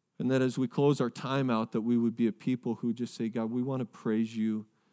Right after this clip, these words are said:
with our whole hearts." We know that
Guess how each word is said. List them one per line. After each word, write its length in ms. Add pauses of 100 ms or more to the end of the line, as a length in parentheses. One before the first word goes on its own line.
(640)
with 160
our 100
whole 240
hearts." 600 (1800)
We 180
know 440
that 400